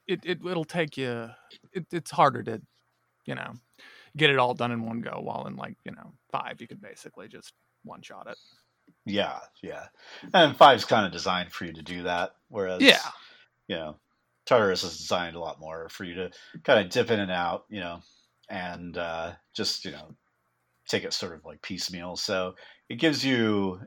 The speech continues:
Speaker 2: in that way, it gives you almost a little more freedom, but, like, as f-, far as, like,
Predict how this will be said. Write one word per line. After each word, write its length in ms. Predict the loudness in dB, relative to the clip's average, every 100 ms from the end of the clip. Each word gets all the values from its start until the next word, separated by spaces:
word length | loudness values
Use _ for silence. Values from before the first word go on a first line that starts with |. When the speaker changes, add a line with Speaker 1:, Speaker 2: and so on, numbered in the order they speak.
| -10
Speaker 2:
in 80 | 8
that 160 | 10 12
way, 160 | 10
it 60 | 8
gives 200 | 4 2
you 80 | 2
almost 260 | 0 -2 -6
a 40 |
little 220 | -6 -8
more 360 | -10 -6 -4 -4
freedom, 500 | -4 -2 0 -2 -2
but, 380 | 0 0 0 -4
like, 320 | -8 -8 -10 -10
as 160 | -10 -12
f-, 60 | -18 _
far 220 | -2 -2
as, 260 | -4 -10 -10
like, 200 | -12